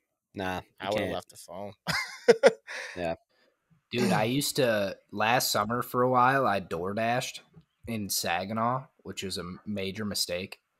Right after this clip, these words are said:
Speaker 3: Speaking of grabbing your phone from the ghetto. And I had to bring this pizza one time over to, like, the east side across the river.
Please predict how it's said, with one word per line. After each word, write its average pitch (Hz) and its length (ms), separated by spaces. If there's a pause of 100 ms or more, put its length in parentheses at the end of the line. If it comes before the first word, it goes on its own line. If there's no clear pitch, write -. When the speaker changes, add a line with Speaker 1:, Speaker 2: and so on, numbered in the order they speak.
(220)
Speaker 3:
Speaking 101 400
of 95 80
grabbing 92 340
your 87 100
phone 92 320
from 98 160
the 85 60
ghetto. 85 400 (580)
And 101 720 (140)
I 104 140
had 131 120
to 143 60
bring 117 260
this 107 140
pizza 104 460
one 127 220
time 131 500 (220)
over 107 380
to, 113 140
like, 95 220
the - 160
east 107 260
side 113 300
across 85 500
the 104 80
river. 87 400